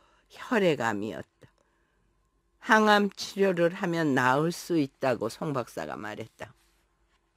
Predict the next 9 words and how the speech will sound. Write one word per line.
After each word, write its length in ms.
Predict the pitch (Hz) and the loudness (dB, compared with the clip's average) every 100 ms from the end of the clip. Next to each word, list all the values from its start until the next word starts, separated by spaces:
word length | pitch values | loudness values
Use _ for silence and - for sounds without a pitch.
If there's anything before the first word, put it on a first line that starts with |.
| _ _ _ _ _ _ _ _ _ _ _ _ _ - | _ _ _ _ _ _ _ _ _ _ _ _ _ -4
"목사님, 1080 | 143 143 - - 147 143 147 151 190 208 | -4 -4 -8 2 6 6 4 2 2 4
나이가 560 | 214 120 123 123 131 139 | 6 6 6 2 2 4
문제예요. 1300 | 147 143 135 - 123 117 110 110 104 98 101 117 _ _ _ _ _ _ _ | 4 2 0 2 4 4 4 0 -2 -6 -8 -12 _ _ _ _ _ _ _
혈액암이지만 1200 | - 160 151 135 139 139 135 120 117 135 143 131 - _ _ _ _ | -4 0 2 2 2 2 0 -2 -2 -2 -2 -4 -8 _ _ _ _
살 600 | - - 165 151 151 151 - | -12 6 8 10 8 4 2
확률이 560 | 135 123 123 110 131 | -4 -4 -4 -4 -4
오십 640 | - 127 143 143 - - - | -2 0 2 2 -4 -14 -4
대 120 | 139 | -2
오십입니다. 1040 | 131 131 127 - 113 98 110 87 95 - | 0 0 -2 -6 -12 -8 -8 -8 -10 -12